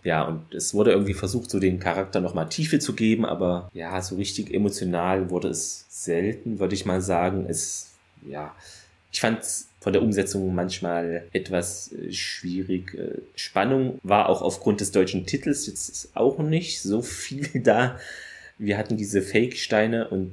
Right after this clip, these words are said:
was ich auch überhaupt nicht verstanden habe, warum man diesen Charakter da, Melbourne, eingebaut hat, denn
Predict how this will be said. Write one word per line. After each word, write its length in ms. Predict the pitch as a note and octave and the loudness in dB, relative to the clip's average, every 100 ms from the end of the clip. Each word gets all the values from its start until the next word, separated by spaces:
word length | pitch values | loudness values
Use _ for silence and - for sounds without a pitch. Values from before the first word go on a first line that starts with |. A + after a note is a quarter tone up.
| - | -2
was 180 | G#2 G#2 | 0 2
ich 120 | - | 4
auch 160 | - | 4
überhaupt 300 | C#3+ G#2 B2+ | 4 4 4
nicht 120 | C4+ - | 0 0
verstanden 460 | A#2+ - B2 B2+ | 0 0 -2 2
habe, 240 | B2+ B2+ G2+ | 4 6 6
warum 160 | G2+ | 6
man 140 | A#2 A#2 | 6 4
diesen 280 | G#2+ G#2+ F#2 | 2 0 0
Charakter 480 | G#2+ G2+ A2+ - | 0 0 0 2
da, 160 | A2+ G#2+ | 4 4
Melbourne, 880 | F#2 F2+ A#2 C#3 B2 A2 A#2 B2 A#2+ - _ _ | 4 6 6 4 4 6 6 2 -2 -12 _ _
eingebaut 540 | G#2+ A2+ A2 F#2+ A2 | 2 4 4 6 4
hat, 160 | - G#2+ | 2 0
denn 160 | G2 | 2